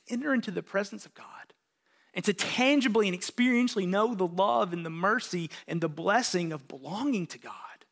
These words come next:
and to enjoy being loved by him and feel and celebrate his love. And I'm praying for myself and for you that these verbs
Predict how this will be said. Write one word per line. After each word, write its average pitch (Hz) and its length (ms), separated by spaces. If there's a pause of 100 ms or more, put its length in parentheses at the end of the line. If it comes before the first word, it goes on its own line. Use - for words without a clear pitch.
(640)
and 202 180
to 208 200 (520)
enjoy 185 720
being 185 400
loved 180 380
by 131 160
him 139 400
and 123 160
feel 220 680
and 143 120
celebrate 180 720
his 147 160
love. 165 520
And 135 160 (140)
I'm 254 260
praying 233 320
for 202 120
myself 226 680
and 175 120
for - 100
you 220 360
that 180 180
these 247 320
verbs 196 720